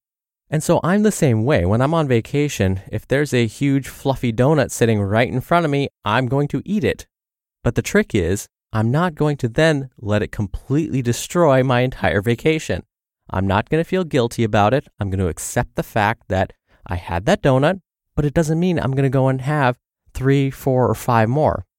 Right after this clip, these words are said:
I'm gonna stop after just that one. And particularly when I'm on vacation, it doesn't mean that just because I had that donut, now I've gotta go think about burning it off. I know I'm on vacation.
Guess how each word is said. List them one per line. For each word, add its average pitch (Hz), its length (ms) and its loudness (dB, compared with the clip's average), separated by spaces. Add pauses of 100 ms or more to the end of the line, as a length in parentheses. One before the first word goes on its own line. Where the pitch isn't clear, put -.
(200)
I'm 123 100 -2
gonna 110 160 -2
stop 135 420 0
after 95 240 -4
just 82 280 -10
that 76 180 -4
one. 104 360 -2 (640)
And 156 100 0
particularly 165 540 2
when 123 140 4
I'm 107 160 4
on 98 120 4
vacation, 95 460 0
it 127 100 -2
doesn't 160 300 0
mean 151 240 0
that 120 220 2
just - 200 -4
because 120 260 -2
I 110 120 2
had 156 320 -2
that 117 160 2
donut, 107 340 2
now 120 220 0
I've 135 100 -2
gotta 123 200 2
go 110 180 2
think 131 280 -4
about 113 320 0
burning 110 340 2
it 107 100 0
off. - 300 0 (580)
I 165 160 0
know 170 180 4
I'm 165 160 4
on 135 140 2
vacation. 123 640 0